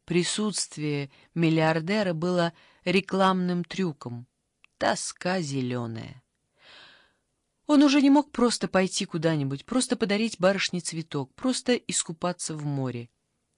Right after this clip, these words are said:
Всё немедленно снималось на плёнку и попадало в газеты и на T V. Миллиардер собрался,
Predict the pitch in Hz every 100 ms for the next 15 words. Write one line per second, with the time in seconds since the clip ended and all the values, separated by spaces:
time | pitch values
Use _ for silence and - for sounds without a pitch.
0 | _ - - 170 175 170 170 185 220 208
1 | 214 208 208 - 180 175 156 147 - 143
2 | 202 247 262 254 240 180 165 170 208 208
3 | 160 151 143 147 202 - 190 - 156 165
4 | - - 160 156 - 143 120 110 127 _
5 | _ _ _ _ _ _ _ _ 175 180
6 | 185 185 214 190 170 160 208 285 269 -
7 | 269